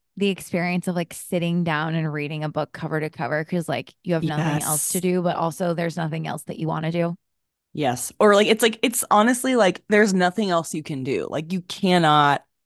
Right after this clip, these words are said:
Speaker 2: like, there are, there have been a couple books that I've been reading recently that I, like, catch myself, like, I'm reading downstairs and I have to go to the bathroom and I'm, like,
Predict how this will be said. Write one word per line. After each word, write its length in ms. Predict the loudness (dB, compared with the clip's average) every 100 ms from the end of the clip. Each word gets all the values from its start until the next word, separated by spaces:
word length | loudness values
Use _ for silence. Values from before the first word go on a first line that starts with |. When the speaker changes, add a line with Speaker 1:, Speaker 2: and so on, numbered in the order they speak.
| _ _ _ _ _ 6
Speaker 2:
like, 200 | 6 6
there 180 | 4
are, 100 | 4
there 140 | 4 2
have 60 | 0
been 100 | -2
a 60 |
couple 260 | -2 -2 -2
books 200 | -4 -2
that 100 | -2
I've 100 | -2
been 100 | -2
reading 240 | -4 -4
recently 400 | -4 -6 -4 -2
that 160 | 0 0
I, 120 | 0
like, 120 | -2
catch 300 | -4 -6 -4
myself, 400 | -6 -6 -6 -4
like, 140 | -6 -4
I'm 160 | -4 -2
reading 300 | -2 -2 -2
downstairs 480 | -4 -4 -6 -6
and 80 | -4
I 60 | -4
have 180 | -4 -6
to 80 |
go 100 | -4
to 80 | -4
the 80 | -2
bathroom 380 | -4 -4 -4 -4
and 100 | -4
I'm, 100 | -4
like, 220 | -6